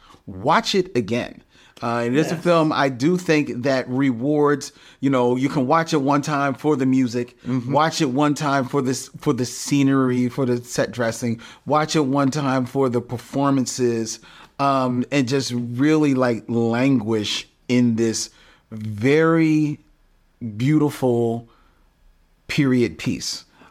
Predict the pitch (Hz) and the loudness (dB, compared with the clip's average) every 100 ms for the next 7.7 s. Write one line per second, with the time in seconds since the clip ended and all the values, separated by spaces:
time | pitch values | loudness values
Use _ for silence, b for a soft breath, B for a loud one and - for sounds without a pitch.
0 | _ 107 110 110 107 110 113 127 120 117 | _ -2 0 0 0 0 0 0 0 0
1 | 113 113 127 127 - 131 139 151 135 123 | -2 -2 -4 -4 -2 0 0 0 0 0
2 | 123 113 131 98 80 b b b _ _ | 0 0 -2 -2 -6 b b b _ _
3 | 143 160 - - 135 135 113 - _ - | 0 0 -4 -2 0 0 -2 -10 _ -6
4 | 123 127 - 143 127 110 113 113 107 107 | -4 -4 0 2 2 2 0 0 -2 0
5 | 110 95 - 95 95 - 101 92 90 104 | -2 -2 -4 -6 -6 -2 0 0 0 0
6 | 104 104 113 98 101 92 90 B B B | -2 -2 -4 -2 0 0 -2 B B B
7 | 110 113 - 123 107 98 | -10 -10 -2 0 0 -2